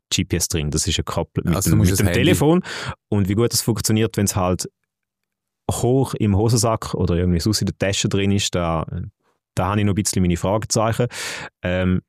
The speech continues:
Speaker 1: eine andere Demo, die sie auf der Bühne noch gezeigt haben, ist, äh, Übersetzung gewesen, eine Live-Übersetzung. Also halt, wenn,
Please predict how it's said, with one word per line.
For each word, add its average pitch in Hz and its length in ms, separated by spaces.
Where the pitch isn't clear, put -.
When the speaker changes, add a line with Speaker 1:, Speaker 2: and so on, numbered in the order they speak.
Speaker 1:
eine 92 200
andere 123 380
Demo, 117 380
die 101 80
sie 104 140
auf - 120
der 92 100
Bühne 139 400
noch 139 140
gezeigt 117 520
haben, 107 240
ist, 95 420
äh, 85 680
Übersetzung - 420
gewesen, 117 260
eine 90 100
Live-Übersetzung. - 600
Also 82 260
halt, 73 140
wenn, 80 260